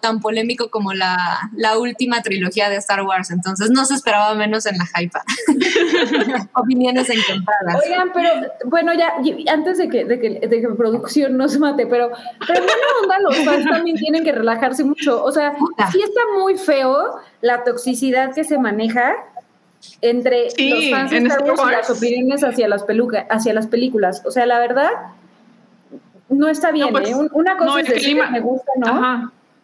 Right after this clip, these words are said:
Speaker 2: Y
Speaker 3: No,
Speaker 2: otra
Speaker 3: y el
Speaker 2: es
Speaker 3: acoso
Speaker 2: tachar así, el, exacto, el acoso.
Speaker 3: El, el acoso que tuvieron contra el reparto estuvo terrible, está objetísimo, de las peores cosas que he visto producidas por internet.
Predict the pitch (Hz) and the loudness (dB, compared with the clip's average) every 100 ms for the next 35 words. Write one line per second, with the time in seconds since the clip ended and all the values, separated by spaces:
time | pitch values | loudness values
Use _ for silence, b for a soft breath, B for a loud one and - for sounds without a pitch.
0 | _ _ _ 240 254 262 240 233 254 - | _ _ _ 2 2 4 2 2 0 0
1 | 330 247 - - 330 330 339 339 359 381 | -2 -2 -2 0 0 2 0 0 0 2
2 | 311 226 247 403 415 277 254 254 403 - | 0 -2 -2 -4 0 0 0 0 -2 0
3 | 226 196 254 240 - 254 247 262 311 254 | 0 2 0 -2 -2 -2 0 0 0 0
4 | 302 277 294 294 254 240 233 226 214 233 | 2 2 2 0 2 2 2 -2 0 0
5 | 247 254 370 508 262 - 247 240 262 - | 0 -2 -2 -4 -8 -2 2 2 2 0
6 | - - 247 240 226 240 262 262 311 - | -6 -6 -2 0 0 2 0 0 -2 -6
7 | - 233 - 208 214 220 220 _ - 233 | -12 -12 -4 -2 -2 -4 -10 _ -4 0
8 | 240 - 233 269 233 233 233 240 247 294 | 0 0 2 2 0 2 2 2 0 -4
9 | 285 294 254 240 240 262 269 269 - 240 | -2 0 2 0 0 2 2 -2 0 0
10 | 202 214 226 233 269 220 214 214 208 - | 2 0 -2 0 0 0 0 0 -2 -2
11 | - | -8